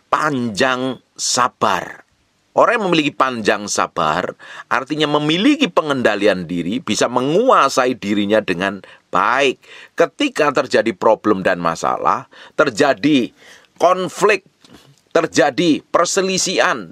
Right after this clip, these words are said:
terjadi perseteruan, terjadi beda pendapat, dia bisa mengendalikan dirinya. Ketika dia diperlakukan buruk orang lain, ketika dia mendapat perlakuan yang tidak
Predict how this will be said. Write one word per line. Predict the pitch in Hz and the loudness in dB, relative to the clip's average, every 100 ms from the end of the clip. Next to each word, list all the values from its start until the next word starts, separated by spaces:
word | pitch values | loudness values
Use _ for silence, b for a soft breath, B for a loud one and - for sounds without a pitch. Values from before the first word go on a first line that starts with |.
| - | -2
terjadi | 165 131 151 160 | 2 4 2 2
perseteruan, | 165 160 165 170 160 165 151 120 101 - | 0 0 0 2 4 6 4 2 -6 -4
terjadi | 151 143 131 160 | -2 0 -2 0
beda | 131 131 123 | 0 0 0
pendapat, | 101 120 101 87 - 117 _ | 0 -2 0 0 -2 -2 _
dia | 113 165 | 2 2
bisa | 190 - | 2 0
mengendalikan | 131 139 143 113 104 113 135 113 - B B - | 0 0 0 0 0 -2 -2 -4 -8 B B -4
dirinya. | 160 240 311 302 285 165 120 92 73 - B B | 0 2 4 4 4 4 2 2 -2 -6 B B
Ketika | - 151 160 147 | -2 0 2 2
dia | 139 135 113 b _ | 4 2 0 b _
diperlakukan | 135 - 160 165 156 - 143 120 | -6 -2 0 0 0 0 -2 -4
buruk | - 135 214 262 | -2 0 2 2
orang | 107 120 113 101 | 2 4 2 2
lain, | 95 85 95 113 - | 2 2 0 -2 -4
ketika | 127 131 139 | -2 2 2
dia | 131 131 | 2 2
mendapat | 120 107 120 - | 2 0 -2 -2
perlakuan | 127 127 120 - 131 | 0 0 0 0 2
yang | 127 120 | 2 -2
tidak | - 269 - 90 | -4 -4 0 -2